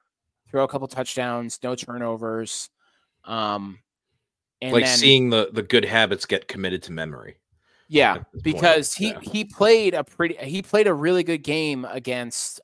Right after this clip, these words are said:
Speaker 1: um, Seattle, but he had a fumble when he was scrambling and he tried to just do too much. And then he
Speaker 2: Mm-hmm.
Speaker 1: had that bad pick in the New England game. So I just want him to see, like,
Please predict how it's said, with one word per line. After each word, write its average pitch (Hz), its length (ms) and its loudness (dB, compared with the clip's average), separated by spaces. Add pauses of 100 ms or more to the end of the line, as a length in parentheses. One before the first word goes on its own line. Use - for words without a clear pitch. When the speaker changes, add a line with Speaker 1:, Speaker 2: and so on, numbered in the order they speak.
Speaker 1:
um, 110 580 -12 (260)
Seattle, 127 460 -2
but 104 140 -10
he 107 60 -12
had 113 100 -10
a - 20 -18
fumble 98 540 -10
when 104 180 -12
he 101 120 -20
was 98 120 -12
scrambling 95 720 -8
and 98 320 -12
he 110 100 -18
tried 107 320 -6
to 92 120 -14 (360)
just - 240 -14
do 110 140 -8
too 98 180 -14
much. 73 440 -14
And 120 120 -6
then 117 100 -4
he 117 80 -4
Speaker 2:
Mm-hmm. 113 40 0
Speaker 1:
had 113 100 -2
that 110 200 -2
bad 131 280 -2
pick 139 360 -8
in 123 140 -8
the 104 280 -6 (500)
New 135 140 4
England 165 300 4
game. 139 500 0 (560)
So 127 320 4
I 117 100 0
just 156 260 0
want 156 200 4
him 147 240 -2
to 131 100 -6
see, 123 440 -2
like, 104 440 -6